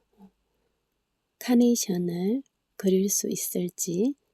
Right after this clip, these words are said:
해-, 해보고 있습니다. 먼저 카네이션을 그릴 때 진한 색상으로, 음, 진한 색상, 연한 색상을 선택하셔서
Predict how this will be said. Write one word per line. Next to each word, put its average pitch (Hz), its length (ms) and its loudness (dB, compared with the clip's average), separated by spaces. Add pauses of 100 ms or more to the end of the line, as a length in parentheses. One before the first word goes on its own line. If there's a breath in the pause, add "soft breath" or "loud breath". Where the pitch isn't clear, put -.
(220)
해-, 185 180 -8
해보고 180 800 -2
있습니다. 180 800 -2 (760 soft breath)
먼저 185 540 0
카네이션을 254 680 2
그릴 175 260 -8 (100)
때 196 260 0 (320)
진한 196 380 2
색상으로, 185 920 -2 (520)
음, 190 120 -12 (180)
진한 196 320 4
색상, 226 540 -4
연한 190 260 2
색상을 180 600 -8
선택하셔서 196 920 -6